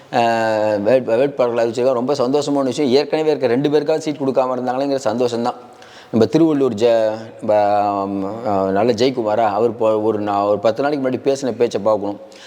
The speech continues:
அவர் யார் பிரைம் மினிஸ்டர், யார் அமித்ஷானே தெரியாம பேசி, அது நிறைய ஊடகங்கள்லாம் வந்தது.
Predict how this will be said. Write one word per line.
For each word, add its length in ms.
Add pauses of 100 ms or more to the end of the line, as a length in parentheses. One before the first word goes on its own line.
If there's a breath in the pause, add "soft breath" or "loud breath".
(160 loud breath)
அவர் 260
யார் 380
பிரைம் 380
மினிஸ்டர், 260
யார் 440
அமித்ஷானே 380
தெரியாம 300
பேசி, 280
அது 140
நிறைய 380
ஊடகங்கள்லாம் 480
வந்தது. 520